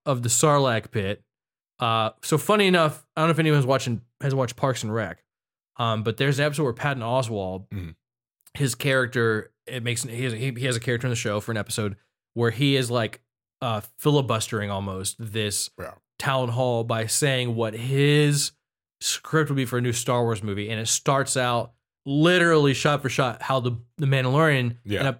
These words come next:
Speaker 1: and apparently Patton Oswalt has, like, a writing credit for
Speaker 2: Oh,
Speaker 1: the first episode.
Speaker 2: shit.
Speaker 1: I didn't know
Speaker 2: That's
Speaker 1: this, but
Speaker 2: dope.
Speaker 1: yeah. So, um, and then the rest of it is, like, flashbacks of him being, uh, like, captured and eventually assimilating with this tribe of Tusken Raiders.
Speaker 2: Okay.
Speaker 1: Um, so here's my problem with it.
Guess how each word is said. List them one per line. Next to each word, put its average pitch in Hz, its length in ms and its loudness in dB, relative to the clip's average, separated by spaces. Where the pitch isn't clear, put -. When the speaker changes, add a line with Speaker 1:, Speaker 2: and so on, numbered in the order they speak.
Speaker 1:
and 151 100 2
apparently 160 760 2
Patton 160 260 0
Oswalt 151 300 2
has, 127 120 -2
like, 113 100 0
a 107 40 -2
writing 117 320 0
credit 101 280 -4
for - 40 0
Speaker 2:
Oh, 220 100 6
Speaker 1:
the 160 60 6
first 117 180 0
episode. 247 260 4
Speaker 2:
shit. - 20 2
Speaker 1:
I 131 120 2
didn't 143 180 0
know 139 120 4
Speaker 2:
That's 135 180 4
Speaker 1:
this, - 20 -4
but 160 180 2
Speaker 2:
dope. 110 80 -2
Speaker 1:
yeah. 113 220 0
So, 113 280 -2
um, 123 480 0
and 147 120 0
then 151 80 4
the 147 80 4
rest 185 240 2
of 165 100 2
it 151 60 2
is, 127 80 -2
like, 127 120 -2
flashbacks 135 500 0
of 110 100 -4
him 113 320 0
being, 135 360 2
uh, 110 280 -4
like, 120 220 -4
captured 135 640 0
and 120 220 0
eventually 123 380 0
assimilating 117 600 2
with 107 180 -2
this 107 260 -2
tribe 120 280 -2
of - 100 -8
Tusken 107 360 -4
Raiders. - 440 -10
Speaker 2:
Okay. 92 140 -10
Speaker 1:
Um, 117 560 0
so - 120 -6
here's 208 140 6
my 196 120 6
problem 113 300 0
with 82 120 -8
it. 80 120 -16